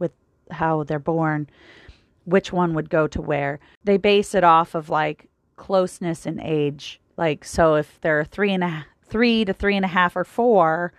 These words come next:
they're usually in a group section. So it's one to four of them in each classroom. Uh, they can have up to twenty, twenty kids, twenty, twenty kids. And that's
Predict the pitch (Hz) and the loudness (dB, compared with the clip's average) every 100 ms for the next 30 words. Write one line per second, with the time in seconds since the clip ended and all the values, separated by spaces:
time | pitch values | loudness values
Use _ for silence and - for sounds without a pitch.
0 | _ _ _ _ 220 247 240 214 208 190 | _ _ _ _ 2 2 2 -2 -2 -4
1 | 175 165 175 - - 147 - 175 170 - | -4 -4 -4 -4 -6 -6 -8 -10 -8 -4
2 | 156 - 160 151 151 - 156 147 143 160 | -6 -4 -4 -2 -4 -2 0 0 0 0
3 | 143 139 151 _ _ _ - 185 170 151 | 2 0 -4 _ _ _ -6 -2 -2 -2
4 | - - 147 160 - 151 143 147 _ _ | -4 -2 -2 -4 -4 -2 -2 -4 _ _
5 | 185 180 170 196 214 185 175 170 - 151 | 2 4 4 0 0 0 2 0 -2 -12
6 | - 160 151 156 156 - _ - 170 160 | -6 -4 -4 -6 -8 -8 _ -12 -8 -6
7 | 147 147 131 175 - - _ - 185 185 | -6 -8 -8 -12 -20 -20 _ -8 -6 -4
8 | 185 185 180 - - 175 - 147 151 - | -4 -4 -6 -8 -6 -6 -4 -8 -8 -6
9 | 165 165 170 - | -2 0 -2 -6